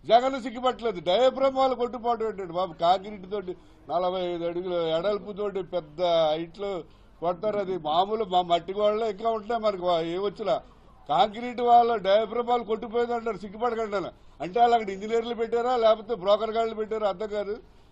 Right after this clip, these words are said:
ఈ డయాఫ్రమ్ వాళ్ళు కొట్టుకుపోయింది, లేకపోతే అప్పర్ కాపర్ డ్యామ్ లేదు కొట్టుకుపోయింది, లోయర్ కాపర్ డ్యామ్ కొట్టు, ఏంటి ఆ సిగ్గులేని మాటలన్నీ మాట్లాడుతున్నారు? ఇవన్నీ కూడా కాంగ్రెస్ పార్టీ సహించదు.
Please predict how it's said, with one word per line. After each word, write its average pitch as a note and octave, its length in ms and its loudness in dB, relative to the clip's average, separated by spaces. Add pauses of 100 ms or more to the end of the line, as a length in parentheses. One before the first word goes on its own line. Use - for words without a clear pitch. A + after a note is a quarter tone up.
(140)
ఈ B2 60 -12
డయాఫ్రమ్ G#3+ 580 0
వాళ్ళు A3+ 180 0
కొట్టుకుపోయింది, G3+ 680 -4 (420)
లేకపోతే G3 360 2
అప్పర్ G3+ 380 2
కాపర్ G3+ 300 4
డ్యామ్ G3 220 -2
లేదు G3 240 -4 (260)
కొట్టుకుపోయింది, F#3 580 -6 (340)
లోయర్ F3 280 -4
కాపర్ G3 280 2
డ్యామ్ F#3+ 200 -6
కొట్టు, F3+ 200 -8
ఏంటి F3 340 -6
ఆ A3 100 2
సిగ్గులేని G#3 480 -6
మాటలన్నీ G3+ 420 -4
మాట్లాడుతున్నారు? F3+ 720 -4 (380)
ఇవన్నీ E3 280 -8
కూడా G3+ 220 -4
కాంగ్రెస్ F3+ 500 2
పార్టీ F#3+ 260 -4
సహించదు. F3+ 640 -8